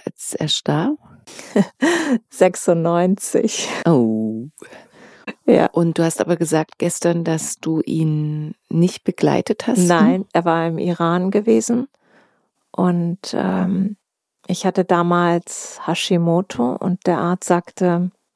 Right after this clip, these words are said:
Speaker 2: "Hm, bleiben Sie lieber hier. Sch-, Stress könnte das jetzt, ähm,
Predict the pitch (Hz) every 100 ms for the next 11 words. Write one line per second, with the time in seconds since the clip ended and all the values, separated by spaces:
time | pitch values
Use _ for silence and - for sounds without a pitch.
0 | _ - 180 170 175 170 175 180 185 180
1 | 180 170 175 185 240 - _ _ _ _
2 | _ _ _ - - - - - 180 -
3 | - 180 175 175 170 170 - 165 180 -
4 | - - - - - - - 190 185